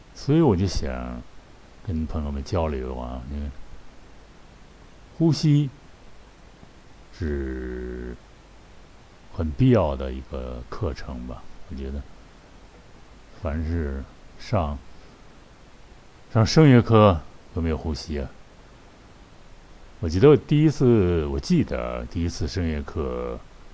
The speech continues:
就是所谓呼吸啊，腹式呼吸。后来说腹式呼吸，就说那丹田哈，丹田又离这个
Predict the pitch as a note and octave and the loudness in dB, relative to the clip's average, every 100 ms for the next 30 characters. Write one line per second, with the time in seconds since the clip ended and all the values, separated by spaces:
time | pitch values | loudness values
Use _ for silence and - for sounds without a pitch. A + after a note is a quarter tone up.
0 | - - - - G2 - D#2 C#2 B1+ B1 | -20 -20 -6 2 2 2 -6 -6 -6 -8
1 | B1 B1 A#1+ A#1+ - - - C2 C2 - | -8 -10 -12 -14 -16 -8 -6 -4 -6 -4
2 | F2+ - F#2 E2+ - - - - - - | -4 -4 -4 -6 -8 -20 -20 -20 -20 -20
3 | - - - C2+ B1 A#1 A1+ - - - | -20 -20 -10 -8 -6 -8 -12 -16 -16 -16
4 | - - - - - - - - - - | -18 -20 -20 -20 -20 -20 -20 -20 -20 -20
5 | - - - - - C#3+ G2 D#2 - D2 | -20 -20 -20 -20 -8 -2 0 0 -4 -4
6 | B1+ - G2 - A#2 A2+ B2 - - - | -6 -4 -6 0 2 2 0 -8 -20 -20
7 | - - - - - - - - C#2+ C2+ | -20 -20 -20 -20 -20 -20 -20 -14 -10 -8
8 | E2+ D2+ - F#2 D2+ E2 G#2 G2 G#2 F2+ | -8 -6 -4 -2 -2 0 0 2 0 0
9 | F2+ - - - G#2+ F#2 F2 A2 G#2+ E2 | -6 -6 -16 -4 -2 -2 0 0 0 -2
10 | E2 G2+ G#2 G2+ D2+ - - - - - | -2 0 0 0 -2 -6 -18 -20 -20 -20
11 | - - - - - D3 A#2+ B2+ A#2+ G#2 | -20 -20 -20 -8 0 4 6 6 6 6
12 | A2+ B2 C3 G#2 G#2 F#2 F2+ E2 | 6 6 4 4 4 4 4 2